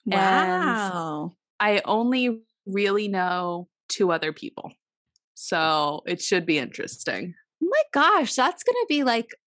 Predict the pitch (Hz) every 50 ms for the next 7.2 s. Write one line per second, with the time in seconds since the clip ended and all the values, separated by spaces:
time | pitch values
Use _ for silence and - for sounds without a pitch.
0 | - - - - 208 220 247 262 320 320 349 302 311 285 269 254 220 - - 170
1 | 208 240 247 - - 190 175 160 - 175 180 - 107 139 180 - - - 151 135
2 | - - - - _ - - 175 180 143 - 330 370 - 156 117 107 127 - -
3 | 233 269 370 480 523 480 415 359 285 233 208 196 190 180 180 180 190 190 220 220
4 | 214 202 202 202 247 370 370 190 233 214 214 214 - - 220 214 214 214 208 196
5 | 185 151 147 143 165 196 214 - - - 233 240 240 240 247 254 233 - - 226
6 | 233 226 226 226 220 220 214 226 247 311 359 392 381 330 277 226 185 175 175 -
7 | - - - -